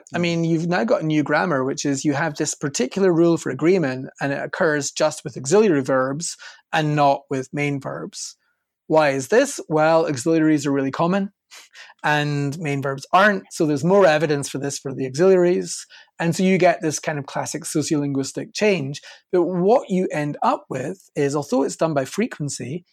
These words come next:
Speaker 1: what you really end up with is a grammatical difference. So what the ki-, what you end up with is really, um, the auxiliary verb does this and not just frequent verbs. So the verb say is very frequent, but it doesn't do this,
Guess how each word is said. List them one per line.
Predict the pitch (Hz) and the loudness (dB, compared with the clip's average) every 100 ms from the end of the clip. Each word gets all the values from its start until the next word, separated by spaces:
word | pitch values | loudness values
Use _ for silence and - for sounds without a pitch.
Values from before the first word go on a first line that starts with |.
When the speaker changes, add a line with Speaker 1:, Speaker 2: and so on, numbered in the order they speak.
| _ | _
Speaker 1:
what | 160 | 0
you | 156 | 2
really | 156 269 285 196 | 4 4 4 0
end | 139 139 | -2 -2
up | 143 | 0
with | 151 139 | -2 -2
is | 139 | -2
a | |
grammatical | 139 151 160 - - 127 | 0 0 0 -2 -4 -4
difference. | 127 - 147 180 - - _ _ _ _ | -6 -12 -16 -16 -16 -18 _ _ _ _
So | - 151 147 147 | 0 2 2 2
what | 143 151 | 2 0
the | 147 | -2
ki-, | 135 - | -6 -8
what | 185 151 - - _ | -4 -2 -4 -8 _
you | 165 175 135 | -20 -6 0
end | 135 135 | 0 2
up | 165 - | 0 0
with | 147 135 143 | -2 -4 -4
is | 135 156 | -2 0
really, | 143 135 135 131 - 135 | 0 2 0 -2 -4 -4
um, | 135 135 131 143 _ _ _ | -2 -4 -6 -10 _ _ _
the | 151 151 | 0 2
auxiliary | 143 151 185 165 143 | 4 4 6 6 4
verb | 131 151 147 123 | 4 4 2 0
does | 120 113 | -6 -6
this | 120 165 - - - - _ _ _ _ | -8 -6 -8 -8 -10 -14 _ _ _ _
and | 151 165 | -2 4
not | 185 180 | 4 4
just | 165 160 - | 0 -4 -2
frequent | 165 156 139 139 | -2 -2 -6 -8
verbs. | 131 - 180 - - - _ _ _ | -10 -10 -12 -14 -14 -18 _ _ _
So | - 139 185 - | -2 -2 -4 -8
the | 143 | -2
verb | 156 127 | 0 -2
say | - 170 156 | -2 0 2
is | 139 | 0
very | 143 135 | -2 -6
frequent, | - 208 208 131 | -2 -2 -2 -6
but | 131 | -8
it | 165 | -8
doesn't | 170 131 147 | -8 -10 -12
do | 139 | -16
this, | 139 202 - - - | -16 -16 -16 -20 -20